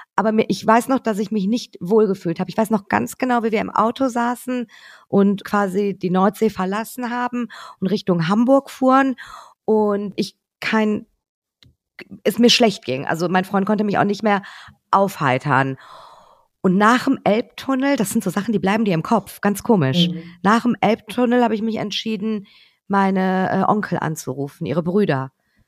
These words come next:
Speaker 1: Weil ich wusste, die haben natürlich auch Kontakt zu den Nachbarn und kennen die, die Leute da in Teheran. Und die haben aber auch niemanden erreicht, beziehungsweise sie haben eine Nachbarin erreicht, die meinte, sie wäre klingeln gegangen. Nahi Tagavi würde die Tür nicht öffnen, sie wüsste aber auch nicht, ob sie überhaupt da wäre.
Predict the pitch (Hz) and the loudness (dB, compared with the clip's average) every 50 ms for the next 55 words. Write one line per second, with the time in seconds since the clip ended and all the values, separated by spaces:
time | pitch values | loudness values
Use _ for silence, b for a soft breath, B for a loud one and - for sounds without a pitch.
0 | _ _ - 170 170 - 202 196 - - 170 180 170 165 202 190 190 185 175 185 | _ _ -2 -2 -2 0 -2 -4 -4 -2 2 2 4 4 4 2 0 0 0 0
1 | 175 - - 185 175 165 185 196 - - 202 175 165 160 170 175 190 - - - | 0 0 0 -2 -2 -2 -4 -6 -6 -6 -4 -4 -4 -2 -2 -4 -4 -6 -4 -2
2 | 214 220 240 254 269 302 302 b b b b b b b b b b b b b | -2 0 0 -2 -2 -4 -8 b b b b b b b b b b b b b
3 | b - 180 180 175 - - 202 214 220 226 233 226 - _ _ - 226 208 196 | b 0 0 0 2 2 0 0 0 0 0 -2 -4 -6 _ _ -4 -4 -2 -2
4 | 220 208 202 196 208 208 - 220 185 208 202 - - 175 175 - 202 208 208 208 | -2 0 2 2 2 0 0 -2 -4 -2 -2 -2 -4 -6 -6 -4 -4 -4 -2 -2
5 | 220 247 262 285 302 311 311 B B B B B B B B B B B B _ | -2 -2 -2 -2 -4 -6 -10 B B B B B B B B B B B B _
6 | _ - 196 196 190 190 190 190 185 185 185 180 - - - 214 196 208 202 202 | _ -2 0 2 2 2 2 2 0 0 -2 -4 -6 -2 2 2 4 4 4 2
7 | - - 202 196 - 233 240 233 240 240 240 240 247 233 - - 220 214 226 233 | 2 2 0 0 0 -2 0 0 0 -2 -4 -4 -6 -6 -4 -4 -4 -4 -4 -4
8 | 247 262 - - - 196 - 208 202 202 202 202 202 214 220 226 220 202 208 202 | -4 -4 -6 -8 -10 -8 -6 -4 -2 -2 0 2 2 2 4 2 2 2 0 -2
9 | - - 233 226 214 233 214 - - 190 190 - 226 226 233 - - - - 202 | 0 0 0 2 2 2 2 0 0 0 0 0 0 0 -2 -4 -8 -8 -6 -4
10 | 185 196 196 196 196 - 208 185 170 190 180 190 185 185 185 - - 208 202 208 | -2 0 0 -2 -2 -4 -6 -4 0 2 2 2 2 0 -2 -4 -4 -4 -2 -2
11 | 208 214 208 202 196 - 190 190 190 190 190 B B B B B B B B B | -2 -2 -4 -4 -2 -2 -2 -2 -2 -4 -6 B B B B B B B B B
12 | B _ - 185 185 185 180 - 180 185 175 175 185 175 180 165 175 190 175 185 | B _ 0 2 2 2 0 0 0 0 2 2 2 2 2 0 0 0 0 0
13 | 165 175 - - - 233 262 277 262 - - 233 - - 247 233 190 180 175 196 | -2 -2 -4 -2 0 2 2 2 2 2 0 0 2 2 0 2 2 2 0 0
14 | - - - 190 175 180 190 - 175 180 - 143 - - 180 165 165 151 135 - | 0 0 2 4 4 4 4 2 0 0 0 -2 -2 0 0 2 2 2 0 0
15 | - 180 196 226 247 240 254 254 254 226 240 262 269 269 285 | 0 2 4 4 4 4 4 2 2 2 2 2 2 0 -2